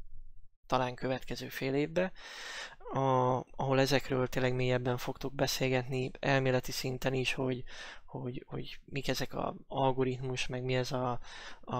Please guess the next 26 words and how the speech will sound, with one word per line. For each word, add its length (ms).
a 340
ilyen 320
Turingi, 680
meg 140
ilyesmi, 300
tehát 200
ezekről 280
fogtok, 440
fogtok 360
sokat, 440
ö, 200
tanulni. 520
Itt 200
most 160
tényleg 280
erről 240
azért 400
nem 200
igazán 400
lesz 180
szó, 220
inkább 340
ilyen 160
programozási, 1300
programozói 680
szempontból, 840